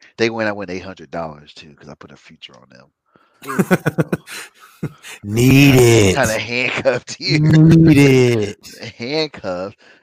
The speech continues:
Speaker 1: So I'm going with Madrid. I think I, I just, you can't kill 'em. They shouldn't have got past P S G. Shouldn't have got p-, past Chelsea.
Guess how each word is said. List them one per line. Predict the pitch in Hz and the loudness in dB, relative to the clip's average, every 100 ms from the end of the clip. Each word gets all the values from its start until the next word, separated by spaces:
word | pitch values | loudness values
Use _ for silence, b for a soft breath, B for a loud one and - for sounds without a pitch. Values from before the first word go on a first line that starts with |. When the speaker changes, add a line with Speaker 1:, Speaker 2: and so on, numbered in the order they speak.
| b | b
Speaker 1:
So | _ 82 | _ -20
I'm | 98 | -18
going | 110 113 113 | -18 -18 -18
with | 104 101 | -20 _
Madrid. | 98 101 98 95 95 90 - | -20 -20 -18 -12 -12 -10 -10
I | 98 | -10
think | 107 90 | -8 -8
I, | 98 101 | -10 -10
I | - | -14
just, | 95 92 - - _ _ _ _ _ _ _ _ _ _ _ _ _ _ _ _ | -14 -18 -20 -20 _ _ _ _ _ _ _ _ _ _ _ _ _ _ _ _
you | _ | _
can't | - 101 92 | -18 -16 -16
kill | 107 90 | -16 -18
'em. | 82 _ _ _ _ _ _ _ _ _ _ _ _ | -20 _ _ _ _ _ _ _ _ _ _ _ _
They | - | -20
shouldn't | 107 101 92 | -18 -18 -16
have | |
got | 92 92 | -16 -16
past | 92 87 - | -16 -18 -20
P | - 90 | -20 -20
S | 82 _ | -20 _
G. | 95 95 92 95 _ _ _ _ | -20 -20 -20 _ _ _ _ _
Shouldn't | - 90 87 | -20 -20 -16
have | 87 | -16
got | _ | _
p-, | 104 _ | -20 _
past | 95 85 - | -18 -18 -18
Chelsea. | - 98 98 98 90 | -20 -20 -20 -20 -20